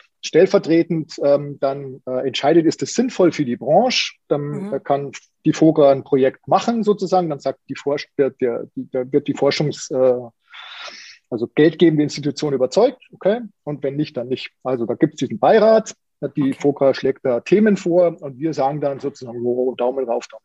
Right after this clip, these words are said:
Speaker 1: runter. Ähm,
Speaker 2: So die
Speaker 1: und
Speaker 2: Höhle
Speaker 1: das ist
Speaker 2: der
Speaker 1: so,
Speaker 2: Löwen
Speaker 1: das ist
Speaker 2: der,
Speaker 1: die
Speaker 2: der
Speaker 1: Aufgabe.
Speaker 2: Druckindustrie.
Speaker 1: Genau.
Speaker 2: Die Höhle der Löwen
Speaker 1: Genau.
Speaker 2: der, der Druckindustrie, alles klar. <laughs>
Speaker 1: Genau. Nee, das ist, das ist sozusagen die Funktion dieses Beirats, in dem ich
Speaker 2: Mhm.
Speaker 1: da bin.
Speaker 2: Okay.
Speaker 1: Und da werden dann eben Themen vorgestellt oder wir haben auch, ähm, da das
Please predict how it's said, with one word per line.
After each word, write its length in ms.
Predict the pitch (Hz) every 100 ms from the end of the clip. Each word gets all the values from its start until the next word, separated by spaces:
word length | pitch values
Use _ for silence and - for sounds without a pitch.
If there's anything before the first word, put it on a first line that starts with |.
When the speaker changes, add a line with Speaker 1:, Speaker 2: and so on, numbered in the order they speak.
| -
Speaker 1:
runter. 380 | 196 226 254 - - - - - _
Ähm, 260 | - 151 160
Speaker 2:
So 60 | 156
die 100 | 208
Speaker 1:
und 60 |
Speaker 2:
Höhle 140 | 208 247
Speaker 1:
das 80 |
ist 60 | 247
Speaker 2:
der 60 | 226
Speaker 1:
so, 80 | 214
Speaker 2:
Löwen 200 | 254 262
Speaker 1:
das 120 | 220
ist 80 | 214
Speaker 2:
der, 80 | 208
Speaker 1:
die 60 |
Speaker 2:
der 140 | 214 175
Speaker 1:
Aufgabe. 340 | 165 240 135
Speaker 2:
Druckindustrie. 400 | 110 117 - -
Speaker 1:
Genau. 260 | - 190 170
Speaker 2:
Die 60 |
Höhle 100 | 165
der 140 | 214 214
Löwen 220 | 220 202
Speaker 1:
Genau. 120 | -
Speaker 2:
der, 120 | 208
der 160 | 202 202
Druckindustrie, 600 | 190 202 196 180 - 160
alles 260 | 156 180 180
klar. 280 | 180 170 247
<laughs> 340 | 262 - 262
Speaker 1:
Genau. 180 | 151 269 - - - -
Nee, 100 | 175
das 160 | 202 202
ist, 180 | 226 - _
das 120 | 190
ist 140 | 175 185
sozusagen 340 | 196 185 175
die 60 | 170
Funktion 480 | 180 165 - 180 202
dieses 240 | 151 139
Beirats, 640 | - 127 185 135 131 165 -
in 120 | 160
dem 160 | 165
ich 80 | 185
Speaker 2:
Mhm. 40 | 185
Speaker 1:
da 80 |
bin. 220 | 185 196 247 _ _ _ _
Speaker 2:
Okay. 280 | 185 185 208
Speaker 1:
Und 360 | 190 151 160 151
da 100 | 139
werden 140 | 139
dann 140 | 151 143
eben 180 | 147
Themen 280 | 147 160 139
vorgestellt 580 | - 196 226 - 185 180
oder 160 | 143 135
wir 160 | 175
haben 180 | 170 196
auch, 240 | 156 170 175
ähm, 320 | 151 151 156 143
da 140 | 135
das 160 | 139